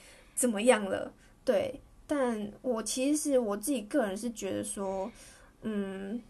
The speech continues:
法案的结局不是那么重要啦，而是在他们两方斡旋的过程、辩论的过程，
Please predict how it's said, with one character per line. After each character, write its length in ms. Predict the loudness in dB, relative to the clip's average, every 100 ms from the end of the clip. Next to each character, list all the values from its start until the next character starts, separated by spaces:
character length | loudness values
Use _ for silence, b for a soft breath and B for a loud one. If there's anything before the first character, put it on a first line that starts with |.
| -18
法 240 | -10 -4 0
案 140 | 0
的 120 | 0
结 260 | -2 -4 -6
局 140 | -6
不 160 | -10 -10
是 140 | -8
那 120 | -6 -4
么 160 | -6 -6
重 260 | -8 -8 -8
要 200 | -10 -10
啦， 200 | -12 -14 -16 -8
而 140 | -6
是 180 | -4 -4
在 300 | -2 -2 -2
他 180 | -2 -2
们 220 | -2 -2
两 180 | -4 -4
方 320 | -6 -6 -6
斡 180 | -6 -8
旋 220 | -10 -12
的 100 | -10
过 240 | -8 -8
程、 160 | -8 -10 -6
辩 220 | -2 -2 -4
论 180 | -8
的 80 | -10
过 240 | -10 -12 -12
程， 220 | -14